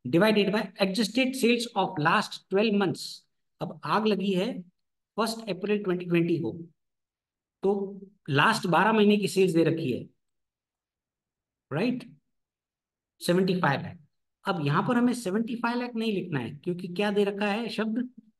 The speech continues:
एडजस्टेड। तो सेवेंटी फ़ाइव लाख नहीं लिखना है, सेवेंटी फ़ाइव लाख में टेन परसेंट सेल्स इंक्रीज होने वाली है। तो सेवेंटी फ़ाइव लाख कैलकुलेटर पर टाइप करिए,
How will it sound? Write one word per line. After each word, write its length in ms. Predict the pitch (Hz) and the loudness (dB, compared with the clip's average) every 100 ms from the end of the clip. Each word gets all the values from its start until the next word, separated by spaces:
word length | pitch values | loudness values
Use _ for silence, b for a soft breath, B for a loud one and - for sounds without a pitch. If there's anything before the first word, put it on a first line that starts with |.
| _ _ _ _ _ | _ _ _ _ _
एडजस्टेड। 720 | 147 147 156 - 117 101 - - - _ - | -6 -2 -2 -2 -6 -8 -10 -14 -20 _ -6
तो 60 | 160 | -2
सेवेंटी 460 | 170 190 247 269 | 2 4 4 2
फ़ाइव 180 | 254 247 | 2 2
लाख 160 | 262 247 | 2 2
नहीं 120 | 247 | 2
लिखना 260 | 190 - 113 | 2 0 -4
है, 180 | 104 - _ _ - | -6 -12 _ _ -2
सेवेंटी 440 | 170 233 285 - | 2 2 2 0
फ़ाइव 220 | 202 208 | 0 0
लाख 180 | 196 196 | -2 -4
में 180 | 220 254 - | -6 -6 -2
टेन 260 | 220 254 226 | 2 2 0
परसेंट 280 | 208 208 | -2 -2
सेल्स 360 | 202 214 240 - - | 0 -2 -4 -6 -4
इंक्रीज 340 | 202 226 180 | -2 0 0
होने 180 | 147 123 | 2 0
वाली 280 | 117 110 107 | -2 -6 -10
है। 100 | 104 _ _ _ _ _ _ | -14 _ _ _ _ _ _
तो 80 | 165 | -2
सेवेंटी 560 | - 160 190 220 233 180 | 0 2 4 2 0 0
फ़ाइव 220 | 196 202 | 0 2
लाख 180 | 208 208 | 2 0
कैलकुलेटर 300 | 185 185 185 | -2 -2 -4
पर 100 | 185 | -2
टाइप 220 | - 165 | -2 -2
करिए, 420 | 160 151 208 - | -2 0 0 -2